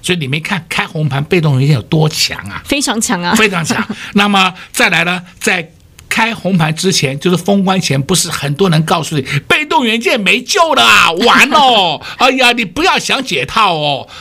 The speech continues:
Speaker 1: 哎呦，我只看到被动元件都在创新高啊。
Speaker 2: 对啊，都在上涨呢。
Speaker 1: 都在上涨。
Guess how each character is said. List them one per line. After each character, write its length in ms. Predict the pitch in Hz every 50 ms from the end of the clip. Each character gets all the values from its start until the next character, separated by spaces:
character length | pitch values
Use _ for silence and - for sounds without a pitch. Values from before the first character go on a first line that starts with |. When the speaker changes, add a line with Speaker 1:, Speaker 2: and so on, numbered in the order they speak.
| - -
Speaker 1:
哎 100 | - 175
呦， 100 | 185 160
我 160 | 139 185 208
只 120 | 156 147
看 140 | - - 175
到 120 | 170 147
被 180 | 143 - - 165
动 200 | 156 175 165 151
元 120 | 127 127
件 180 | 127 - 156 135
都 120 | 123 135
在 100 | 143 139
创 240 | 123 - - 147 123
新 220 | 107 - 117 117 117
高 160 | 110 110 107
啊。 180 | 98 90 85 80 -
Speaker 2:
对 80 | 220
啊， 160 | 208 180 180
都 160 | 185 - 320 330
在 160 | 359 349 330
上 240 | - - 339 277 226
涨 240 | 208 202 175 170
呢。 320 | 175 - - 98 - - -
Speaker 1:
都 120 | - 226 240
在 120 | 240 208
上 160 | - 214 196
涨。 220 | 156 135 110 101